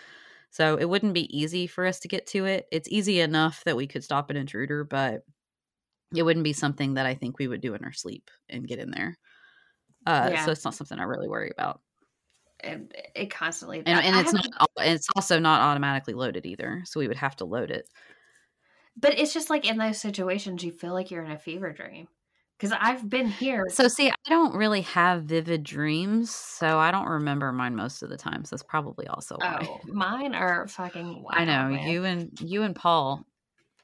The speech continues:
Speaker 1: with the
Speaker 2: They're
Speaker 1: dreams,
Speaker 2: just,
Speaker 1: I don't
Speaker 2: like,
Speaker 1: know.
Speaker 2: There's so much, and especially
Speaker 1: All
Speaker 2: coming
Speaker 1: of my friends around me all remember their dreams, and they have vivid dreams. I,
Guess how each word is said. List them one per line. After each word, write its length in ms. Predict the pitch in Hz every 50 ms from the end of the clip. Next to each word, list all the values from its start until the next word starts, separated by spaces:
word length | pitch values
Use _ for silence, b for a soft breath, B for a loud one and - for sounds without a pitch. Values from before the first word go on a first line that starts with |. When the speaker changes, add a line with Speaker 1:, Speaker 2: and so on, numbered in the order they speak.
| _ _ _ - - - - _ - - - - -
Speaker 1:
with 220 | 170 165 156 -
the 40 | 147
Speaker 2:
They're 200 | 151 147 151 151
Speaker 1:
dreams, 100 | 151 143
Speaker 2:
just, 200 | 135 135 139 147
Speaker 1:
I 60 | 139
don't 120 | 143 143
Speaker 2:
like, 100 | 139 127
Speaker 1:
know. 160 | 127 147 156 156 - _ _ _ _ _ - 226
Speaker 2:
There's 220 | 240 247 269 -
so 200 | - 240 208 208
much, 300 | 196 175 175 160 165 - -
and 120 | 220 208
especially 480 | 214 208 - - 190 190 - 233 220 220
Speaker 1:
All 100 | 202 208
Speaker 2:
coming 140 | 214 202 196
Speaker 1:
of 40 | 208
my 120 | 220 233 226 214
friends 460 | - - - 202 - 185 180 175 165
around 380 | 170 156 156 160 156 156 156 156
me 160 | 151 143 139 -
all 240 | - 151 156 156 156
remember 340 | 151 151 151 147 143 143 143
their 140 | 139 139 139
dreams, 380 | 135 - 139 139 139 139 139 135
and 80 | 139
they 60 | 139 139
have 160 | 139 135 135
vivid 240 | 135 135 131 131 139
dreams. 240 | - 135 - - -
I, 140 | - 95 110